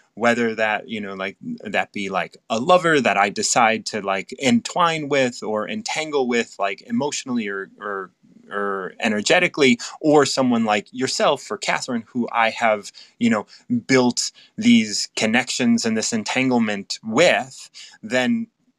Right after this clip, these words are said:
a physical, like, we were going to physically meet, and that would have altered something, but it would have only proven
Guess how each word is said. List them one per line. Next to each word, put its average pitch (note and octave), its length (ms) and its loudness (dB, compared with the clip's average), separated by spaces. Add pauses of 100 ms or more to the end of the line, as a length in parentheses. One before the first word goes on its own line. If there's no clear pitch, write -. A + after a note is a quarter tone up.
(440)
a - 60 -4
physical, G3 720 -2
like, G#2+ 200 -2
we C#3+ 120 -2
were C3+ 120 0
going B2+ 240 0
to A#2 60 0
physically D3 640 -4
meet, A#2 420 -2
and A#2+ 160 -2
that D3+ 220 0
would C#3 180 -2
have B2 160 -2 (880)
altered B2 720 0
something, A#2 500 -6
but B2+ 140 0
it C#3 80 0
would C#3 100 0
have B2+ 220 -4
only E3+ 560 -2 (260)
proven G2 760 -2